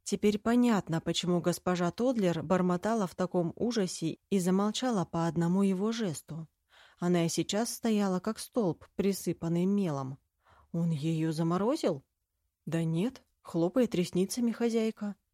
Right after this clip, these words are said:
Маг указал жестом на лестницу и скомандовал госпоже Тодлер:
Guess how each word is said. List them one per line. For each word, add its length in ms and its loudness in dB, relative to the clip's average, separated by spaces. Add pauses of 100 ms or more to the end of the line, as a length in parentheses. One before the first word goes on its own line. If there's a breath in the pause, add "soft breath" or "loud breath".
(800 soft breath)
Маг 460 0
указал 480 0
жестом 420 0
на 80 2
лестницу 560 0
и 140 -2
скомандовал 680 0
госпоже 480 -4
Тодлер: 480 -6